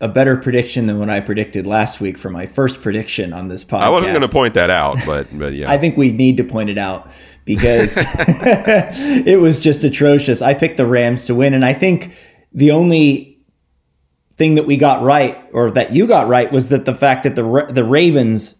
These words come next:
Speaker 1: won, and you had a much closer score than what it ended up being.
Speaker 2: I did.
Speaker 1: So it's, it's, it's tough, but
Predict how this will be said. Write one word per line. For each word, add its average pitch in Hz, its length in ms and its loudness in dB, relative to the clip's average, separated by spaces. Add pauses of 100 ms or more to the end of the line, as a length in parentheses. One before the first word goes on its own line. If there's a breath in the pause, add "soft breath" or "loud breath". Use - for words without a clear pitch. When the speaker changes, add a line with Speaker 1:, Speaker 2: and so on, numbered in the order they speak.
Speaker 1:
won, 117 480 0
and 110 160 -2
you 170 120 4
had 170 160 2
a 123 160 4
much 147 300 -2
closer 156 420 0
score 123 340 0
than 107 220 -4
what 120 160 -2
it - 100 -8
ended 143 240 0
up 110 160 -2
being. 117 480 -2 (240 loud breath)
Speaker 2:
I 71 140 -10
did. 69 320 -12 (280)
Speaker 1:
So 180 720 2 (1700)
it's, - 380 -4
it's, - 480 -2
it's 202 220 0
tough, 185 400 2
but 151 500 0